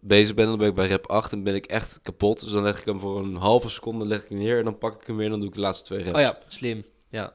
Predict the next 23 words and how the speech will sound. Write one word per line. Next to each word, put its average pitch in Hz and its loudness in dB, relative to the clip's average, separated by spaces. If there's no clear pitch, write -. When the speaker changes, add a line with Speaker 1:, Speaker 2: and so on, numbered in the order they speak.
Speaker 1:
Om - -6
even 92 -2
Speaker 2:
Haal 120 0
je 127 -2
toch 123 2
Speaker 1:
toch - -2
Speaker 2:
nog 123 -6
Speaker 1:
een - -20
klein 110 4
beetje 107 6
cheaten, 110 -2
maar 101 0
wel 95 4
Speaker 2:
Ja, 127 2
dan 120 -2
haal 127 4
je 131 4
wel 143 4
dat 127 -2
doel 135 -2
voor 120 -8
jezelf. 104 -6
Speaker 1:
Ja. 104 6